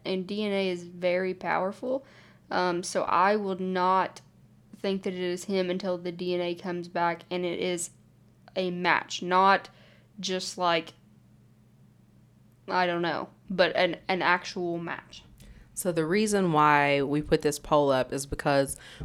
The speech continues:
Speaker 2: when the autopsy came back, the results were inconclusive, right?
Speaker 1: Right.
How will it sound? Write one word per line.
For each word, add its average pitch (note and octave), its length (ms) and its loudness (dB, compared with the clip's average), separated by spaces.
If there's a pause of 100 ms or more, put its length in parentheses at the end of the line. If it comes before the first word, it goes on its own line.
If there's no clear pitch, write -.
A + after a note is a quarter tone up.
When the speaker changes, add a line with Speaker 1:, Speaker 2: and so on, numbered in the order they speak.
Speaker 2:
when C3+ 2000 0 (140)
the - 180 -2 (100)
autopsy E3 680 4
came C#3+ 320 -6
back, C3+ 360 -4
the D3 120 0
results D3 500 0
were C#3+ 100 0
inconclusive, D3+ 840 -2
right? C#3+ 460 -2 (600)
Speaker 1:
Right. F3 320 -10